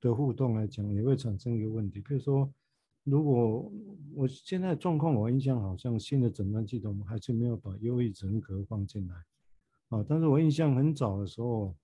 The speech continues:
我那时候就有一直有一个议题，这个议题还蛮重要的。那个议题就是要不要有一种诊断叫做忧郁人格这个诊断。哦，这个，那时候很多文章在谈这个事情。那我会谈这个事情，是因为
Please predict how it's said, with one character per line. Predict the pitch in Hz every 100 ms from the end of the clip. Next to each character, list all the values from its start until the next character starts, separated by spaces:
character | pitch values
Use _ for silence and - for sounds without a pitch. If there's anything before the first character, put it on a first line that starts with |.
| _ -
我 | 110
那 | 135 147
时 | 147
候 | 139
就 | 156
有 | 127
一 | 139
直 | 143 120
有 | 110 101
一 |
个 | 107
议 | 127 107
题， | - 87 85 _ _ _ _
这 | -
个 | 175
议 | 170
题 | 139
还 | 135 131
蛮 | 120 131
重 | 147 127
要 | 127 107
的。 | 87 85 - _ _ _
那 | 156
个 | 156
议 | 165 143
题 | 123
就 | 123 131
是 | 139 120 - _ _ -
要 | 160
不 | 143 139
要 | 139
有 | 113 104 120
一 |
种 | 117 101
诊 | - 95
断 | 110 110
叫 | 123
做 | 113
忧 | 127 123 120
郁 | 110
人 | 98 101 110
格 | - 101 92 - _ _ _ _
这 | - 117
个 |
诊 | - 92 85
断。 | 104 78 - _ _ _ -
哦， | 107 95
这 | -
个， | 139
那 | 139 156
时 | 151
候 | 147
很 | 104
多 | 131
文 | 120 110
章 | 117
在 | 113
谈 | 107 95
这 | 104
个 | 98
事 | 90 101
情。 | - 90 - _ _ _ _
那 | 165 170
我 |
会 | 151 180
谈 | - 123 131
这 | 156
个 | 196
事 | 135 147
情， | 117 110
是 | 104 -
因 | 156 143 143
为 | 139 113